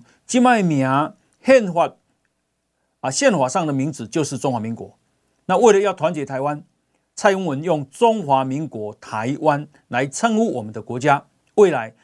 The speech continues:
他也会持续这样推动，哦，没有要另外更改国家名字的情况。赖清德说，他的责任是维持台海现状，记住，台海现状，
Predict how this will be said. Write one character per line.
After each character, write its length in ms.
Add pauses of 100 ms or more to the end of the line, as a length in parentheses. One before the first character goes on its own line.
(180)
他 260
也 220
会 240
持 360
续 240
这 140
样 140
推 140
动， 240 (320)
哦， 240 (260)
没 340
有 280
要 320 (160)
另 480
外 300
更 400
改 340
国 260
家 280
名 320
字 120
的 140
情 180
况。 220 (480)
赖 160
清 160
德 100
说， 240 (540)
他 80
的 120
责 120
任 420 (160)
是 380
维 300
持 320
台 360
海 280
现 320
状， 220 (260)
记 120
住， 240 (120)
台 300
海 220
现 280
状， 240